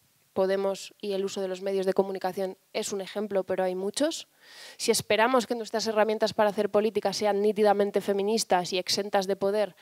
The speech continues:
no sé dónde las vamos a encontrar. Tenemos que ser capaces de utilizar medios que están en el poder mismo y quitárselos. Creo que, como decía Marta, creo que tiene que ser un feminismo,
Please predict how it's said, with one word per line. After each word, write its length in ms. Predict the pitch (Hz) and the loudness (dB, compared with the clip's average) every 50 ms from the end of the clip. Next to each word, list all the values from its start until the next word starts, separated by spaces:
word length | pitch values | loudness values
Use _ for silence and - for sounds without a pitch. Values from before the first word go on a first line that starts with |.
| - - - - _ | -20 -20 -20 -18 _
no 120 | - 214 208 | -6 -6 -4
sé 140 | - 226 208 | 0 2 4
dónde 240 | 196 196 196 202 | 4 4 4 4
las 120 | 196 196 185 | 2 2 4
vamos 240 | 196 196 190 196 196 | 2 2 2 2 -2
a 60 | 196 | -2
encontrar. 640 | 190 185 190 190 185 185 190 202 233 262 - _ _ _ _ _ _ _ _ _ _ _ _ | -4 -2 -2 -2 0 0 0 0 0 0 -4 _ _ _ _ _ _ _ _ _ _ _ _
Tenemos 360 | - 226 190 196 196 202 196 - | -6 -4 -2 -2 -2 -2 -4 -6
que 120 | - 196 | -6 -6
ser 160 | 185 196 196 | -4 -4 -2
capaces 400 | - 196 190 202 202 190 196 185 | -2 -4 -2 -2 -2 -2 -2 -4
de 80 | 190 196 | -4 -6
utilizar 460 | 185 202 196 190 190 185 196 196 202 | -4 -2 -2 -2 -2 0 -2 -2 -2
medios 320 | 196 202 196 190 190 180 | -2 -4 -4 -4 -4 -6
que 80 | - - | -6 -10
están 360 | 175 - - 190 185 185 185 _ - - - - - | -10 -6 -4 -4 -4 -4 -8 _ -20 -20 -20 -8 -2
en 160 | 202 196 202 | 0 2 2
el 120 | 196 185 | 2 2
poder 340 | 180 - 190 190 196 196 190 | 0 2 2 4 4 4 2
mismo 360 | 190 190 196 190 202 220 254 | 0 -2 -4 -4 -4 -2 -2
y 160 | 247 208 185 175 | -2 -2 -4 -6
quitárselos. 760 | - 196 - 185 185 185 - - 214 233 269 294 - - _ - - - - - - - - - - - - - - - - - - _ - | -8 -6 -4 -4 -4 -4 -4 -8 -8 -8 -8 -8 -10 -14 _ -20 -20 -18 -18 -16 -16 -16 -18 -18 -18 -18 -20 -20 -20 -20 -20 -20 -20 _ 6
Creo 360 | - 254 254 262 269 254 240 | 10 10 12 12 10 8 6
que, 640 | - 254 233 214 214 214 208 202 202 190 - - - _ | 4 4 4 6 6 6 6 4 4 2 0 -2 -6 _
como 240 | - 226 220 214 208 | -4 -2 0 2 2
decía 480 | 208 208 202 - - 240 233 226 214 | 2 2 0 0 0 2 4 4 4
Marta, 560 | 214 220 226 262 269 - - 220 208 196 - _ _ _ | 6 6 4 4 4 2 2 2 2 2 0 _ _ _
creo 280 | - - 226 240 254 247 | -4 2 4 4 6 6
que 100 | 240 240 | 4 2
tiene 240 | 233 247 233 233 226 | 0 0 -2 0 0
que 100 | 233 220 | -2 -2
ser 120 | 220 233 | -2 0
un 120 | 240 226 214 | -2 -2 0
feminismo, 600 | - 226 214 214 220 226 233 220 226 220 214 202 | -2 -2 -2 -2 -2 -2 -4 -2 -2 -4 -4 -4